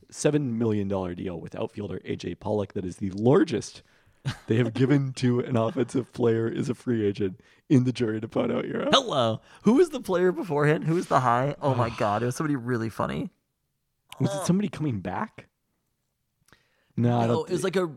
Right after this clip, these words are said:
Speaker 2: a, like, rotation infielder.
Speaker 1: Ah, I, I,
Speaker 2: Ugh.
Speaker 1: it escapes me. You'll have to look that up. Uh, Pollock was an all-star in two thousand fifteen with Arizona and a part of the Dodgers' two thousand twenty World Series winners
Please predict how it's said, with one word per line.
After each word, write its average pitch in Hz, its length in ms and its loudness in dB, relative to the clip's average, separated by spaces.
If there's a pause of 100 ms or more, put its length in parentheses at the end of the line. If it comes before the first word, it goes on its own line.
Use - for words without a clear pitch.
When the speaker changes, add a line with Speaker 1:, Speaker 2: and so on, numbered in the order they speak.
Speaker 2:
a, 147 140 4 (300)
like, 135 340 -4 (400)
rotation 147 580 -4
infielder. 113 720 -6 (640)
Speaker 1:
Ah, 90 340 -10 (140)
I, - 40 -6
I, 98 100 -6
Speaker 2:
Ugh. 170 560 0
Speaker 1:
it 123 100 -2
escapes 107 400 -4
me. 101 80 -4
You'll 113 160 -2
have 110 120 -4
to 107 80 -8
look 101 180 -6
that 98 180 -4
up. 92 220 -8 (280)
Uh, 120 140 0
Pollock 175 380 -2
was 120 120 0
an 117 100 -4
all-star 95 580 -4
in 87 120 -8
two 117 140 -4
thousand 98 380 -4
fifteen 117 340 -6
with 101 180 -8
Arizona 107 560 -2
and 110 120 -6
a 101 40 -2
part 165 220 -8
of 196 40 -4
the 147 60 -6
Dodgers' 107 400 -2
two - 140 -8
thousand 104 340 -4
twenty 196 300 -6
World 101 240 -4
Series 160 400 -4
winners - 300 -10